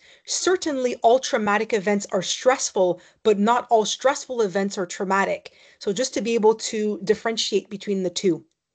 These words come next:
So I mentioned adverse childhood experiences and all the studies that go with that. Um, adverse childhood experiences, this, the study of those were, uh, were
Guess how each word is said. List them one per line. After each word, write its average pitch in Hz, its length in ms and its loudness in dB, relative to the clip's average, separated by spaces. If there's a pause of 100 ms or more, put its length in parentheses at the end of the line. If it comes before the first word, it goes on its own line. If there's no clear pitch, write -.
(2250)
So 254 240 6
I 247 100 6
mentioned 277 460 2
adverse 226 380 4
childhood 214 420 -2
experiences 233 720 0
and 233 120 2
all 208 120 4
the 208 80 2
studies 214 500 -2
that 190 180 0
go 202 200 6
with 196 300 2
that. 202 400 0 (500)
Um, 202 480 4
adverse 226 380 2
childhood 285 360 -2
experiences, 254 840 -2
this, 202 460 -2
the 208 160 2
study 262 480 0
of 190 260 -2
those 185 460 4 (320)
were, 226 240 6 (160)
uh, 214 140 0 (280)
were 208 280 0